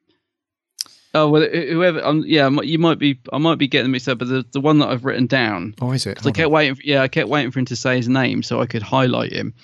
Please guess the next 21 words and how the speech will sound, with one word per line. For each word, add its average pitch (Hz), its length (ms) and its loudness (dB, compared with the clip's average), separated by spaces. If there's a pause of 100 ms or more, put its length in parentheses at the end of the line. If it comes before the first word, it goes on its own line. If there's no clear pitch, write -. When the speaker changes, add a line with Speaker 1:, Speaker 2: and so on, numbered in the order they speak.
(280)
Speaker 1:
So 131 160 -4
it 131 140 0
is 143 160 0
definitely 147 300 2
Senex 123 460 0
I'm 123 140 2
on 120 80 2
about. 92 340 -6 (760)
Speaker 2:
Right. 104 500 -6
Yes. 104 360 -6
Speaker 1:
Yeah, 120 340 2
Speaker 2:
Yeah. 113 60 -6
Speaker 1:
but 151 140 4
I 151 60 4
mean, 165 180 6
there 170 180 6
are 170 180 6
a 147 60 2
few 165 340 2
like 113 300 -4
him, 117 360 -4